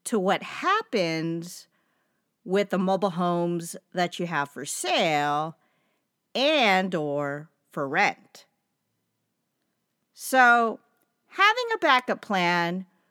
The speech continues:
will save you a lot of time and heartache, just in case things take a turn for the worse. And that's all I'm gonna say about that.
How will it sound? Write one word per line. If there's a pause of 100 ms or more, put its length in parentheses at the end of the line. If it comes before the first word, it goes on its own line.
(240)
will
save
you
a
lot
of
time (680)
and
heartache, (1120)
just
in
case (260)
things
take
a
turn (340)
for
the
worse. (840)
And (240)
that's
all
I'm
gonna
say
about
that.